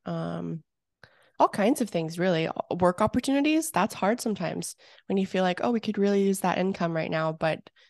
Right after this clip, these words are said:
I don't have enough time to give to my husband or my kids or whatever already." That's a time to, to really manage that.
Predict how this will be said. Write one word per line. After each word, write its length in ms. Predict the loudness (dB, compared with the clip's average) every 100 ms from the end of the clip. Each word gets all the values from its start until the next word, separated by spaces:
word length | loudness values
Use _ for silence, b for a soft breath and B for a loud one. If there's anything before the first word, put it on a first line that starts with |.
| b b
I 60 | -6
don't 160 | -4
have 200 | -2 -2
enough 300 | 0 -2 -4
time 340 | -8 -4 0 0
to 60 | 0
give 200 | -2 -2
to 120 | -2
my 120 | -2
husband 360 | 0 -2 -2 -2
or 40 |
my 100 | -2
kids 300 | -2 -2 2
or 80 | 2
whatever 260 | 2 2
already." 500 | 2 4 2 2 0 -4 B B B -8
That's 180 | -6 -4
a 40 |
time 260 | -4 -4 -4
to, 300 | -6 -6 -8 -12
to 120 | -6
really 200 | -4 -4
manage 360 | -4 -6 -6 -6
that. 240 | -8 -8